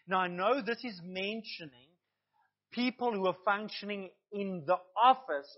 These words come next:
of the apostle, prophet, evangelist, pastor, teacher.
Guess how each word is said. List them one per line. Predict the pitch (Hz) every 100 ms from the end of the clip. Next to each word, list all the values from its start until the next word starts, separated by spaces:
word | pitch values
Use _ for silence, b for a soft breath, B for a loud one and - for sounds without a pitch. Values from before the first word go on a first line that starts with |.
| -
of | 156
the | 143 160
apostle, | 156 180 170 - 175 160 -
prophet, | 156 151 156
evangelist, | 143 139 143 143 151 - 151
pastor, | 139 143 131 -
teacher. | 151 139